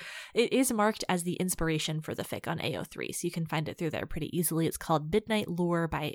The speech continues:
A O three user Leyna, L E Y N A.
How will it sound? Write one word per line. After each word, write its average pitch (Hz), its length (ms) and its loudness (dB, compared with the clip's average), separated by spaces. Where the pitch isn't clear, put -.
A 170 120 2
O 170 40 0
three 165 200 -4
user 156 400 -2
Leyna, 160 580 -2
L 165 180 -2
E 160 120 0
Y 156 180 -2
N 156 260 -4
A. 151 320 -4